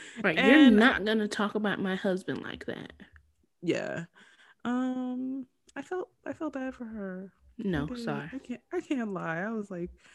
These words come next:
Speaker 1: I'm
Speaker 2: "Damn,
Speaker 1: sorry.
Speaker 2: Lib, you be going through it 'cause your family is the worst.
Speaker 1: I just
Speaker 2: And your husband be doing too <laughs> much."
Speaker 1: I just thought, I mean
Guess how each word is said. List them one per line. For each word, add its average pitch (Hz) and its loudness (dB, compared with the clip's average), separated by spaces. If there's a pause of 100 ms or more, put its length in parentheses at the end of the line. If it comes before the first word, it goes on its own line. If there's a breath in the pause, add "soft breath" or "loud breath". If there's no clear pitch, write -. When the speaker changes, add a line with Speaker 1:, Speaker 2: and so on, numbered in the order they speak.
(340 soft breath)
Speaker 1:
I'm 185 -2
Speaker 2:
"Damn, 160 -4
Speaker 1:
sorry. 147 -2
Speaker 2:
Lib, 190 2 (320)
you 311 4
be 240 4
going 175 4
through 262 6
it 156 2
'cause 220 10
your 277 2
family 208 2
is 214 8
the 247 -2 (320)
worst. 262 6
Speaker 1:
I 190 10
just 262 6 (380 loud breath)
Speaker 2:
And 220 4
your 294 6
husband 233 4
be 196 4
doing 185 2
too 277 0
<laughs> 254 -6
much." - -4 (220)
Speaker 1:
I 185 8
just 285 6 (280)
thought, 180 6 (220)
I 202 10
mean 202 10